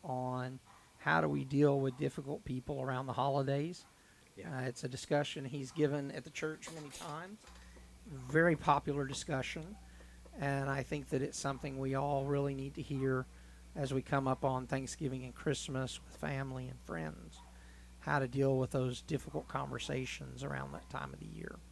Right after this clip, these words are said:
Speaker 1: So that's what's coming up the next couple of weeks here on Expanding Your Faith.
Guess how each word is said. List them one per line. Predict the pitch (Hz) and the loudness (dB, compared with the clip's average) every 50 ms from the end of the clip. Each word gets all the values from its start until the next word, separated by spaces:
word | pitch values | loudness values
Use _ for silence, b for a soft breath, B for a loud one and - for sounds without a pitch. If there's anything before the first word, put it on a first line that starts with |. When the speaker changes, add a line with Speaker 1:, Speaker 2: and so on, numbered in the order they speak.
| - - B B B B B B B B B B B B B B | -18 -18 B B B B B B B B B B B B B B
Speaker 1:
So | - - - 156 151 147 147 143 143 143 | -8 0 6 8 10 12 12 12 12 10
that's | 139 160 196 185 - | 10 8 8 8 6
what's | 220 180 - | 2 2 2
coming | - - 180 175 165 160 | 4 4 4 4 6 4
up | 160 175 - - | 2 2 2 -2
the | 190 160 | -6 -6
next | 165 170 - - | -4 -6 -6 0
couple | - 170 151 170 165 | 0 0 2 2 2
of | 151 | 2
weeks | 151 160 170 175 - - - - | 2 2 0 -2 -4 -8 -10 -4
here | - 165 151 156 151 | 0 2 4 4 4
on | 147 147 151 | 4 2 0
Expanding | 156 - - - - 170 151 160 160 156 | -2 -6 -8 -2 0 0 0 0 -2 -2
Your | 151 151 147 | -2 -2 -2
Faith. | - - 151 143 151 196 220 | 0 2 2 2 2 0 -2